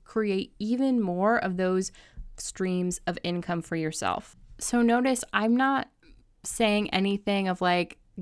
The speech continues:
get another job, add another part-time job, because that just adds to the hours that you have to work.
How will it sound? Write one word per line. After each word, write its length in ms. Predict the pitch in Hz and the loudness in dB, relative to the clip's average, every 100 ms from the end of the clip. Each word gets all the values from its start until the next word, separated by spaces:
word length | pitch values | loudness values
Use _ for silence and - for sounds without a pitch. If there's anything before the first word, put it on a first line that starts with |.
| 175 | -2
get 140 | 185 | 2
another 380 | 208 254 254 254 | 4 4 2 2
job, 520 | 262 277 247 190 180 - | 6 8 8 6 4 6
add 220 | 185 202 | 6 6
another 320 | 233 233 233 | 4 6 4
part-time 480 | 233 240 233 240 220 | 2 -2 0 0 2
job, 340 | 226 240 190 - - - | 2 2 2 -6 -20 -4
because 300 | 226 220 226 | -2 0 0
that 260 | 202 220 - | 2 2 0
just 240 | 294 - - | -4 -2 0
adds 380 | 190 196 196 - | 2 2 -2 -8
to 300 | - 202 196 | -2 0 2
the 180 | 185 | 0
hours 360 | 175 175 185 180 | 0 0 0 -2
that 100 | 170 | -4
you 140 | 180 | -6
have 280 | 175 165 156 | -2 -2 -2
to 100 | - | -6
work. 340 | 185 170 80 | -2 0 0